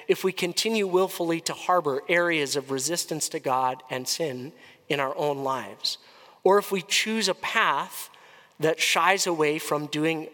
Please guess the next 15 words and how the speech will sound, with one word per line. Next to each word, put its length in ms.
difficult 600
and 120
hard 320
things 300
that 140
God's 300
put 260
in 120
front 280
of 100
us 420
to 100
do. 340
'Cause 160
sometimes 680